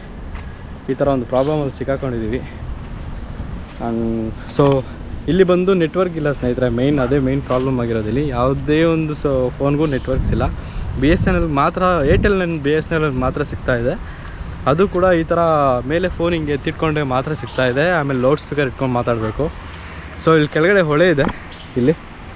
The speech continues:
ಹೊಳೆ ಇದೆ, ಹೊಳೆ ಹತ್ರ ಹೋಗೋಣ. So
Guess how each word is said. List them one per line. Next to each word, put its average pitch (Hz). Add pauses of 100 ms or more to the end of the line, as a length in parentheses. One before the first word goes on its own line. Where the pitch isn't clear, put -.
(600)
ಹೊಳೆ 143
ಇದೆ, 147
ಹೊಳೆ 135
ಹತ್ರ 139
ಹೋಗೋಣ. 120 (2750)
So 131